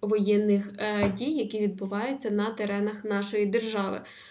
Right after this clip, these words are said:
Друга Пунічна війна, двісті вісімнадцятий, двісті перший роки до нашої ери. Карфаген не змирився із втратою островів і, відновивши силу, знову готувався до війни із Римом.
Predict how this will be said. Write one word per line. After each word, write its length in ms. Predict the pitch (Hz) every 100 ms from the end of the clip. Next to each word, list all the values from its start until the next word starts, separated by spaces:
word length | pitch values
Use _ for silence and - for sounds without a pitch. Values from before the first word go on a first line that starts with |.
| - - - -
Друга 340 | 220 349 359
Пунічна 580 | - 208 208 233 - 240
війна, 420 | 233 208 190 196
двісті 440 | - 196 214 - 202
вісімнадцятий, 760 | 196 202 196 196 208 - 349
двісті 380 | 285 202 202 -
перший 380 | 196 202 196 208
роки 480 | 202 196 - - -
до 80 | 214
нашої 520 | 202 196 202 247 269 226 202
ери. 140 | 196 - -
Карфаген 480 | 226 220 240 285 381 - -
не 180 | 247 339
змирився 500 | 381 359 240 196 220
із 260 | 220 208
втратою 500 | - 220 277 330 311
островів 580 | 269 254 277 220 196 190 -
і, 120 | 233 214 202 196 - - _ _ _ _ _ _ - -
відновивши 500 | 269 240 214 220 214
силу, 400 | - 240 349 285
знову 380 | 220 226 311
готувався 600 | 277 262 262 247 247 247 208
до 200 | 196 202
війни 420 | 196 202 254 -
із 180 | 226 208
Римом. 320 | 202 185 -